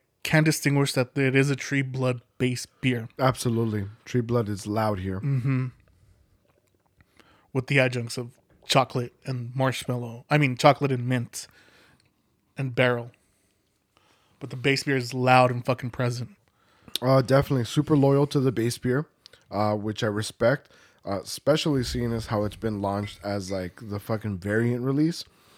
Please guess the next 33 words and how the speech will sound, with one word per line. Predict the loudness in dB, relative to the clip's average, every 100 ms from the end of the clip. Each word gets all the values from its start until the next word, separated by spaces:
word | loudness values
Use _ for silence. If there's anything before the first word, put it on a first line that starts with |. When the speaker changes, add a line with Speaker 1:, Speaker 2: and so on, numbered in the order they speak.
| _ -10 -4
Speaker 2:
Uh, | -4
you | 0 2
don't | 4 2
want | 0 0 0 -2
them | -2 -2
to | -4 -6
go, | 0 2 2 0 -4 _ _ -6
uh, | -4 -4 -2
too | -2 -2
far | 0 0
from | 0 -4
the | -4
base | -4 -4
beer. | -2 0 0 -4 -6 2
Speaker 1:
Right. | 2 0 -12 -18 -2
Speaker 2:
Um, | 2 2 0
so | -2 -4
super | 0 0 2 4
loyal | 4 4 2
to | 0 -2 0 -2 -4
the | -8
Tree | -8 -6
Blood | -4 -4 2
base | 4 4 2 -6 _ -20 -20 _ -18 -16 -18 -20 -14
with | -6 -4 -2 -2 -2
these, | -2 -2 -2
like, | -2 2
lovely | 4 4 2
notes | 2 0 -2
of, | -4 -2
like, | -4 -6
this, | -8 -6
like, | -8